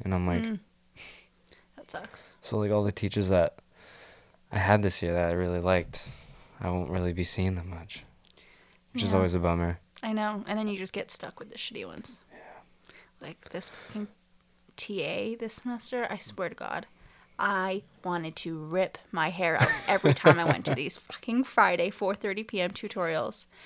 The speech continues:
Speaker 2: This man, we would be in the middle of tutorial, just in the middle of discussion, he's like, "Oh, sorry, guys,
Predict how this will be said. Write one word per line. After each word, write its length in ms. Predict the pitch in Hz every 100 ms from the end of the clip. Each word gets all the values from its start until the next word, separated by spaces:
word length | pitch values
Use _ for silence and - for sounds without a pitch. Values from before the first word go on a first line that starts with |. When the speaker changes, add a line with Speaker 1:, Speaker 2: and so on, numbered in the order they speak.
| - - - -
Speaker 2:
This 260 | 175 233 -
man, 460 | 269 254 233 247 294 - - -
we 60 |
would 100 | 214
be 80 | 214
in 60 | 214
the 60 |
middle 220 | 214 226 254
of 100 | 254
tutorial, 500 | - - 214 - - - -
just 200 | 240 233
in 60 | 240
the 60 |
middle 180 | 240 254
of 60 | 254
discussion, 420 | 254 226 220 226
he's 140 | 233
like, 160 | 233 -
"Oh, 240 | 226 226 247
sorry, 280 | - 220 220
guys, 420 | 226 247 -